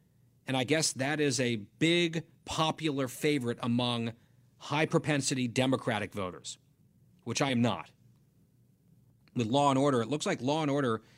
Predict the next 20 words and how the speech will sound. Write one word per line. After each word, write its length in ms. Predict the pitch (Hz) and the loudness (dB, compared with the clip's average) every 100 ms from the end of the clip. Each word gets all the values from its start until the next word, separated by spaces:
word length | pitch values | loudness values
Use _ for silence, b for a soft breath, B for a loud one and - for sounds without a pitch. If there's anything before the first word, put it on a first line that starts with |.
| b | b
is 140 | 143 113 | -4 -2
the 120 | 120 | -2
farthest 540 | - - 131 151 156 | -4 -2 0 0 -2
left, 360 | 156 165 175 - b b b - | -4 -4 -4 -8 b b b -2
although 400 | 143 151 151 147 | 2 4 4 4
even 220 | 175 190 185 | 2 2 2
a 40 | |
little 200 | 147 170 | 2 2
bit 160 | 165 - | 0 -2
farther 360 | - 160 175 | 0 0 2
left 300 | 160 131 - - | 0 0 -2 -4
is 120 | 120 | -4
Breaking 460 | - 139 147 147 | 0 0 2 0
Bad, 280 | 113 147 143 | -2 -2 -2
another 360 | 123 110 170 220 | -2 -2 0 0
show 220 | - 104 | -2 -4
that 120 | 98 | -4
I 60 | 92 | -4
really 240 | 92 98 | -4 -8
like. 340 | 95 90 - | -10 -14 -16